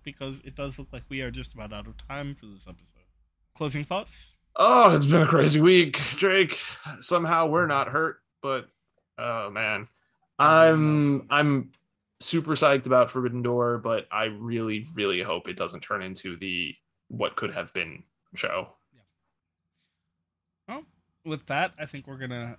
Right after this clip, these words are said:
Speaker 1: end for this episode. Thank you so much for hanging out and listening to us talk about all things wrestling except Hell in a Cell, which we'll discuss next week.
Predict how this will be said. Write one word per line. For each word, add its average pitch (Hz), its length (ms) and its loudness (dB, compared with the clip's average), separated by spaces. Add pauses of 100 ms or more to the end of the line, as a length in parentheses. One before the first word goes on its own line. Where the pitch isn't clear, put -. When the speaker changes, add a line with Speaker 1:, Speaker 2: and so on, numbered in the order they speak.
(100)
Speaker 1:
end 131 340 -12 (280)
for 117 360 -14
this 117 260 -14
episode. 160 520 -10
Thank - 200 -14
you 131 60 -14
so - 200 -10
much 127 360 -10
for 110 540 -14 (640)
hanging 127 320 -8
out 127 300 -6
and 110 160 -10
listening 123 480 -10 (120)
to 117 320 -10
us 135 260 -10
talk - 300 -12
about 123 520 -8
all 123 240 -8
things 117 600 -10 (480)
wrestling 120 460 -8
except - 480 -10
Hell 123 260 -10
in 113 100 -8
a 110 60 -12
Cell, 165 420 -10 (120)
which - 420 -20
we'll 113 360 -16 (100)
discuss 117 440 -14
next - 320 -14
week. 123 220 -12